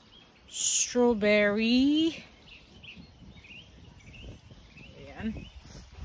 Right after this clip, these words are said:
Yan ang ating pumpkin.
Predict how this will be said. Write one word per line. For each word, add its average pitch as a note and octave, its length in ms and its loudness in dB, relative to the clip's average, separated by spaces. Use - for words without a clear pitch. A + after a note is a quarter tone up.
Yan A#3 560 4
ang G#3+ 240 2
ating C4+ 320 0
pumpkin. F#4+ 1300 4